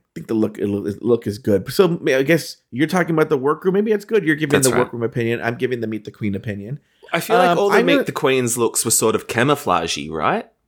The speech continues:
Speaker 2: Like, was there a
Speaker 1: There was,
Speaker 2: theme
Speaker 1: there
Speaker 2: for
Speaker 1: was
Speaker 2: it?
Speaker 1: a color scheme. It seems to
Speaker 2: Mm-hmm.
Speaker 1: be, like, camouflage, olive greens, patent leather, uh, black,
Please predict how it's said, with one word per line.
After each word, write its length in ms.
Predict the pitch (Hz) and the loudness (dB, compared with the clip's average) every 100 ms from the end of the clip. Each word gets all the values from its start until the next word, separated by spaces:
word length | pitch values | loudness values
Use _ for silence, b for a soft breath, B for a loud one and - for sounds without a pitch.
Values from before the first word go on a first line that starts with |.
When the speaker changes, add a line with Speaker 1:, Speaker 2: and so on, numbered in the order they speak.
| - | -4
Speaker 2:
Like, 180 | 110 - | -4 0
was 160 | 131 | -2
there 160 | 123 120 | 0 2
a 40 | |
Speaker 1:
There 100 | 214 | 2
was, 40 | 220 | 4
Speaker 2:
theme 260 | - 180 | 4 4
Speaker 1:
there 100 | 208 202 | 2 4
Speaker 2:
for 60 | |
Speaker 1:
was 220 | 208 208 | 4 4
Speaker 2:
it? 100 | 202 | 0
Speaker 1:
a 20 | - | -2
color 460 | - 202 208 202 | -2 2 2 2
scheme. 420 | 185 - 165 143 | -2 -4 -2 2
It 100 | 127 | 0
seems 360 | - 208 240 269 | -2 -4 -2 0
to 80 | - | 0
Speaker 2:
Mm-hmm. 200 | 208 - | 2 0
Speaker 1:
be, 340 | 185 175 170 | 0 0 0
like, 560 | 160 151 139 131 127 - | 0 0 2 2 0 -6
camouflage, 1160 | 170 160 180 175 175 175 175 170 165 160 151 151 - | -4 0 0 -2 0 2 4 4 2 2 -2 -4 -4
olive 320 | 151 165 151 | 0 -2 -4
greens, 640 | 156 156 156 151 151 143 | -8 -6 -4 -4 -6 -8
patent 440 | - - 160 - 120 | -12 -6 -6 -8 -4
leather, 800 | 143 143 139 143 143 135 139 139 b b b - | 0 0 2 2 4 2 0 -4 b b b -2
uh, 580 | 117 110 107 104 98 98 | 2 4 4 4 2 -2
black, 1000 | 90 - 117 127 151 147 - - - | -6 -4 0 0 0 0 -4 -10 -14